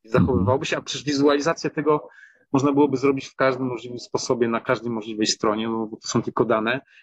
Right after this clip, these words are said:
Speaker 1: pojedyncze, e, zero-jedynkowe zresztą. Mm, no i, i, i też, e, no, więc, no ale oczywiście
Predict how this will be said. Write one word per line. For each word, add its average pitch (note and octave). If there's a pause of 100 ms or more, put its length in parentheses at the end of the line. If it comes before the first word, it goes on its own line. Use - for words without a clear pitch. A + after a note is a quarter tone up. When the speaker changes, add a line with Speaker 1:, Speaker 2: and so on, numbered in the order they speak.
Speaker 1:
pojedyncze, A2+ (640)
e, A2 (100)
zero-jedynkowe A2
zresztą. G#2+ (1040)
Mm, A2+ (140)
no G2
i, C3
i, C#3+ (680)
i -
też, -
e, D3
no, F3+
więc, -
no D4
ale D#4
oczywiście G3+